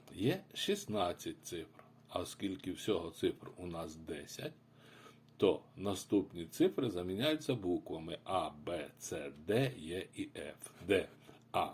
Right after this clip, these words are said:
означає десять, Б одинадцять, С дванадцять, Д тринадцять, Е чотирнадцять і Ф п'ятнадцять. Оскільки ми вже переводити вміємо і загальне правило знаємо,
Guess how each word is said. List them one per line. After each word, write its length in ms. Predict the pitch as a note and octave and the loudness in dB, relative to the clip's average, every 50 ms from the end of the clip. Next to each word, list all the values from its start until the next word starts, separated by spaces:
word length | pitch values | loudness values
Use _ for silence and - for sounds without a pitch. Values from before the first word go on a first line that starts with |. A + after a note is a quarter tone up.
| - - - | -6 -12 -12
означає 640 | - - - F#2 E2 D#2+ - - E2+ D2+ D2+ D#2 D#2 | -12 -10 -10 -10 -10 -8 -6 -6 -6 -6 -6 -8 0
десять, 560 | E2+ C3+ D3+ D#3 C#3+ C#3 - C#3+ C#3 - - - F2 | 4 6 6 6 6 4 0 -4 -4 -6 -8 -10 -6
Б 160 | E2+ E2 D2+ C#2+ C#2 | -6 -4 -4 -6 -10
одинадцять, 680 | C#2 D#2+ D2 D2 F2+ A#2 D3 C#3 C3 - - - D2+ - - - | -12 -12 -8 -4 -2 0 0 0 -2 -6 -8 -10 -10 -10 -10 -2
С 180 | - E3 D#3 | 2 2 2
дванадцять, 840 | - - D#2 D2+ D#2 D#2+ F2 G#2 G#2 G2 - - - - - D#2 E2+ | 2 2 -2 -8 -8 -6 -4 -4 -4 -4 -6 -10 -14 -14 -14 -8 0
Д 140 | F2 G#2 G2+ | 2 2 2
тринадцять, 760 | - - - D2+ D2 C#2+ D2 E2+ G2 A2 A#2+ B2+ - - - - - - - | 2 0 -8 -10 -10 -10 -10 -8 -8 -8 -8 -10 -12 -18 -18 -18 -10 -8 -6
Е 140 | E2+ - | -6 -6
чотирнадцять 840 | - - - D2+ - - D2+ D2+ E2+ F#2+ A#2 D3+ D#3+ D#3+ - - C#3 B2+ - - | -6 -10 -12 -12 -10 -10 -12 -10 -8 -6 -4 -4 -6 -8 -12 -18 -20 -20 -20 -12
і 80 | - - | -10 -10
Ф 320 | - - - D#2 E2+ E2+ - - - - - - - - - - - - - - - | -10 -10 -10 -12 -12 -12 -12 -16 -20 -20 -20 -20 -20 -20 -20 -20 -20 -20 -20 -12 -6
п'ятнадцять. 800 | - F#2+ F#2+ F#2+ - - - D2+ - - - - - - - - - - - - - - - - - - - - - - - - - - - - - - - - - - - - - - - - - - - - - - - - - - | -4 -4 -4 -4 -6 -10 -14 -16 -16 -16 -18 -20 -20 -20 -20 -20 -20 -20 -20 -20 -20 -20 -20 -2 2 2 2 2 -2 -10 -16 -20 -20 -20 -20 -20 -20 -20 -20 -20 -20 -20 -20 -20 -20 -20 -20 -20 -20 -20 -20 -20 -20 -20 -20 -20 -4 2
Оскільки 540 | - A2+ B2+ C3 - - A#3+ A#3 - D3+ C3+ | 4 4 4 4 4 2 2 6 6 8 8
ми 140 | C3+ D#3+ E3 | 8 8 8
вже 180 | C3 A#2+ B2 | 6 6 4
переводити 840 | A#2+ - G#2+ G#2+ G#2+ G#2 G#2 A#2 C3+ B2+ G#2 G2+ F#2 - - F#2+ F2+ | 4 4 4 6 6 8 8 8 8 8 8 6 4 6 6 6 6
вміємо 560 | F2+ F2+ F#2 F#2 F#2 F#2 F#2 F#2+ G2 G2 G2 - | 6 4 2 2 2 2 2 2 2 0 -2 -2
і 100 | - G2 | -2 0
загальне 540 | F#2 G2+ G#2 G2 B2 C#3 C#3 C3+ A#2+ G2 F#2+ | 2 2 2 4 4 4 6 6 4 2 0
правило 520 | - G2 G2 G2+ G#2 F#2+ F2+ E2+ E2 D#2+ | 2 6 8 8 8 8 6 4 2 -2
знаємо, 580 | D2 - E2+ E2 D#2 D2+ D#2 D#2+ F2+ F#2+ G#2 | -4 -6 -6 -6 -6 -8 -6 -6 -4 -2 0